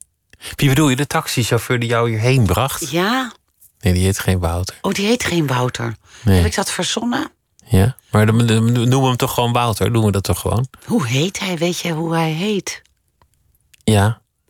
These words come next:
Speaker 1: maar dat maakt toch niet uit?
Speaker 2: Nee, maar ik, ik kijk hem door het glas aan en wil ik hem wel graag bij zijn naam noemen.
Speaker 1: <laughs> Maar vertel wat je wil vertellen.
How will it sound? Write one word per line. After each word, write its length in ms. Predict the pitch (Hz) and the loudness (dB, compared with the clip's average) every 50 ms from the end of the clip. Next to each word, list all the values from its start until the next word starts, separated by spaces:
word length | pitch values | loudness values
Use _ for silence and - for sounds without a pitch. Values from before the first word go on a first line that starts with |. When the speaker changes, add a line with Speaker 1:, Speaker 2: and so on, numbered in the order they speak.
| _ _ _ | _ _ _
Speaker 1:
maar 120 | - 113 | 0 2
dat 40 | 113 | 2
maakt 180 | 113 123 120 117 | 2 2 0 0
toch 100 | - - | 0 0
niet 120 | 123 123 | 0 2
uit? 260 | 110 104 120 123 - _ _ _ _ _ _ _ _ _ _ _ _ _ _ _ _ _ _ _ _ _ _ _ _ | 2 0 -2 -4 -8 _ _ _ _ _ _ _ _ _ _ _ _ _ _ _ _ _ _ _ _ _ _ _ _
Speaker 2:
Nee, 220 | - 160 170 190 185 | 0 0 2 2 2
maar 160 | 165 170 - | 2 0 -2
ik, 140 | - 165 - - | -2 -6 -8 -8
ik 200 | - - - - - | -8 -10 -10 -8 -6
kijk 280 | - 170 165 160 156 | -2 0 0 0 0
hem 140 | - 151 147 | 0 0 2
door 140 | 147 147 139 | 2 0 0
het 100 | 139 - | -2 -4
glas 420 | - - - 165 151 139 - - - | -4 -2 0 0 0 0 -2 -4 -4
aan 260 | - - - - 143 | -2 0 0 2 2
en 200 | 131 139 143 131 - | 2 0 -2 -4 -4
wil 200 | - 165 160 151 | -2 0 0 2
ik 120 | 156 156 | 0 -2
hem 140 | - 147 143 | -2 -4 -4
wel 160 | 143 147 151 | -2 -2 -2
graag 400 | 151 - - - 151 156 147 131 | -2 -4 -2 -2 -2 -2 -2 -2
bij 140 | - 147 151 | -2 -2 -2
zijn 200 | 147 - 147 143 | 0 0 0 2
naam 300 | 143 156 170 175 160 139 123 | 2 2 2 2 2 0 0
noemen. 360 | 117 117 117 117 120 117 - - - - - _ | 0 0 0 0 -2 -2 -6 -12 -16 -20 -18 _
Speaker 1:
<laughs> 280 | - - - - - | -8 -6 -6 -4 -2
Maar 120 | - 135 - | -2 0 0
vertel 260 | - 135 165 160 151 | 2 2 2 2 2
wat 140 | 143 139 - | 2 2 2
je 80 | - | 2
wil 120 | 131 127 117 | 0 0 0
vertellen. 500 | - - - 113 90 78 62 57 - | 0 0 -2 0 0 0 -2 -4 -6